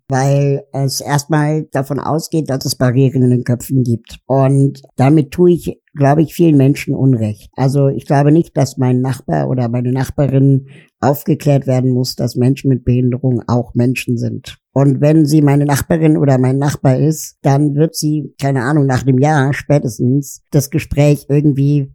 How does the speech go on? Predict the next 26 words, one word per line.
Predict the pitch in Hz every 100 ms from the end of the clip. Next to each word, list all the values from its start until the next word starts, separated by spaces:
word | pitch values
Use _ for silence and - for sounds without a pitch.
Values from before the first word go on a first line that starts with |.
| _
suchen | 143 175 180
oder | 160 156
eben | 175 156
auch | 143
nicht | 185 190
suchen, | 156 139 147
wie | 147
bei | 143
jedem | 139 151 147
anderen | 120 127 127
auch. | 107 104 _ _
Aber | 113 127
ich | 131
glaube, | 131 139 143
dass | 143 -
die | 143
Barrieren | 135 123 147 156 160 -
in | 139
den | 135
Köpfen | 135 151 - 143
nur | 156 160
sinken | 135 156 - 170
oder | 160 135
abgebaut | 139 - 156 139 135
werden | 131 139
können | 139 135 127